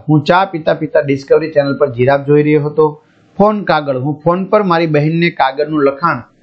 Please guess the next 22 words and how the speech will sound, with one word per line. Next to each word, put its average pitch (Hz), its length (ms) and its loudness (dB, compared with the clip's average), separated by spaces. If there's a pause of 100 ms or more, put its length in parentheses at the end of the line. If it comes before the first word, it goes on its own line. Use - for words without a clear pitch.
(320)
વાંચી 135 320 0
સંભળાવતો 139 560 0
હતો. 156 460 0 (640)
ખીલી 202 260 4
પાતાળ, 180 440 -2
હું 151 160 -4
દિવાલ 170 280 2
પર 190 160 0
ખીલી 170 300 0
લગાડતો 170 480 2
હતો 160 220 0
ત્યારે 165 220 2
ટીવીમાં 156 420 0
પાતાળ 165 460 0
રાજા 151 420 0 (420)
બલિની 180 340 2
વાર્તા 147 300 0
આવતી 135 340 -2
હતી. 135 180 -2
અને 139 80 -2
કાચ 151 300 -2 (100)
પપ્પા, 147 500 -2